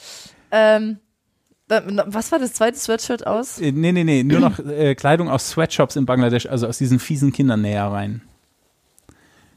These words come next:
Speaker 1: Mm, ich würd, glaub ich, die Glasflaschen dann trotzdem lieber nehmen.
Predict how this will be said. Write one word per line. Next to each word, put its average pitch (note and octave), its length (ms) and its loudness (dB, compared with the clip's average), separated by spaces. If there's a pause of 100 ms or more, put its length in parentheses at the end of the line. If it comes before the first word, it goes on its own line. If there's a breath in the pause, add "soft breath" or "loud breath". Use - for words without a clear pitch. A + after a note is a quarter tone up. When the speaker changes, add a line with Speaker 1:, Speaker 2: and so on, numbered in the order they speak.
(680 soft breath)
Speaker 1:
Mm, G3 1040 2
ich G3 80 -12
würd, G#3+ 120 -4
glaub G3+ 180 2
ich, - 220 -10
die - 120 -18
Glasflaschen F#3+ 760 0
dann F3+ 180 -2
trotzdem F#3+ 440 -6
lieber F#3+ 240 -4
nehmen. F#3 320 -2